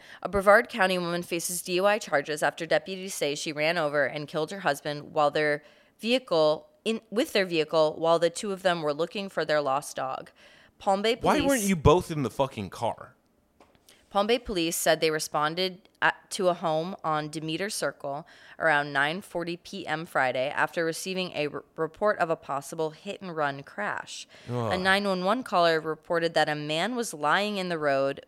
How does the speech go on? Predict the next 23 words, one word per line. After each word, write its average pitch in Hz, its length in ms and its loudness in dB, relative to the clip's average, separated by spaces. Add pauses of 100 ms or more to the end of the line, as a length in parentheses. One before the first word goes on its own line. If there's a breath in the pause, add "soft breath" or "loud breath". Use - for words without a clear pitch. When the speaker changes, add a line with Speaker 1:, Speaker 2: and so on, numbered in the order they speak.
Speaker 1:
bleeding 190 380 -4
from 190 200 -4
the 156 100 -2
head 143 300 -4
and 143 200 -6
unresponsive 151 920 -2
in - 60 0
Speaker 2:
Ugh. 180 360 4
Speaker 1:
front 170 180 2
of 165 120 -6
the 156 100 0
home. 147 440 -4 (440 loud breath)
According 240 400 0
to 202 220 -4
an 151 100 -2
arrest 156 400 0
report, 143 440 -2
a 165 80 0
person 202 480 -4
at 170 200 -2
the 165 100 0
scene 220 380 -4
stated 143 480 -2